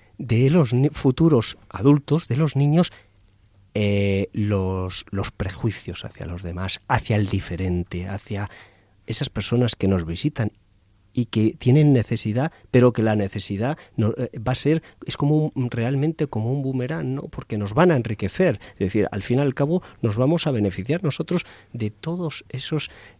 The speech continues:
eh, migrantes, todas, eh, esas personas que acuden, porque la situación en sus países es verdaderamente lamentable, ¿no? Entonces, acogiéndoles, a la larga,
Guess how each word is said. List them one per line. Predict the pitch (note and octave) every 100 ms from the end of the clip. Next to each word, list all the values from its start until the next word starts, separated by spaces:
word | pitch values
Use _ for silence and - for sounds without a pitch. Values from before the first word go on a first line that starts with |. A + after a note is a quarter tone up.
| -
eh, | A2 G2 F#2+ F#2
migrantes, | A2 G#2+ A2 D3 C#3 C3+ -
todas, | - C3 C3
eh, | C#3 C3 - - -
esas | B2 B2
personas | - A#2+ B2 C3 C#3
que | - - G2
acuden, | F#2 C3+ C3+ C#3 E3 - _
porque | - F2+ - F#2+ -
la | G2
situación | F2+ G2+ E2 - A2+
en | A#2
sus | -
países | - G#2 G#2 G#2
es | G#2
verdaderamente | A2 G#2 G2+ G2 G2 G2 G2+ - G2
lamentable, | F2 F2+ F2 C#3+ B2 G#2+
¿no? | C#3 - -
Entonces, | - C#3 - - -
acogiéndoles, | - A2 A2 - F#3 F#3+ D#3+ D#3 G3 - - _ _ _ _
a | A#2+
la | A2 G2
larga, | G2 C#3 A#2+ G#2+ G#2